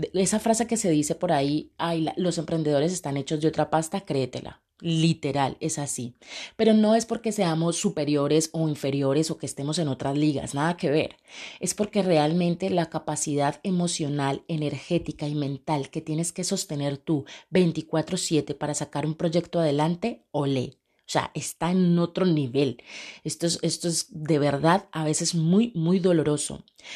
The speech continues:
Por eso es tan importante emprender en algo que amas, porque habrán días en que te sientas muy sola, en que te caigas, en que no esté tu familia, porque habrán,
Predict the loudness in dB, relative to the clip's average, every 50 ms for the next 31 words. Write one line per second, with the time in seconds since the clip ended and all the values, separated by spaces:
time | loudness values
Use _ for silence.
0 | -18 -10 _ -2 0 0 0 0 -2 0 2 4 4 6 4 4 2 -2 -4 -4
1 | -4 -4 -4 -2 -4 -4 -2 -2 -2 -2 -2 -2 -2 -2 0 0 0 2 2 0
2 | -2 -2 -4 0 0 0 0 -2 -4 -8 -14 -12 -10 -10 -8 -4 -2 -2 0 0
3 | 0 0 0 0 0 2 2 4 4 4 2 2 -2 -6 -6 -8 -8 -6 -8 -8
4 | -8 -6 -6 -6 -4 -4 -4 -4 -4 -2 0 0 0 0 0 0 0 0 0 -4
5 | -6 -10 _ -20 -20 -20 -14 -6 -2 -2 -2 0 -2 -2 -2 -4 -8 -6 -4 0
6 | 0 2 2 0 -2 -4 -4 -6 -6 -4 -4 -4 -4 -4 -4 -2 0 0 2 2
7 | 2 2 0 -4 -8 -6 -4 -2 -2 -2 -2 -2 -4 -2 -2 -2 0 2 2 2
8 | 2 2 -2 -4 -4 -4 -4 -6 -8 -12 -12 -12 -12 -14 -14 -14 _ 2 4 4
9 | 6 6 4 2 0 -2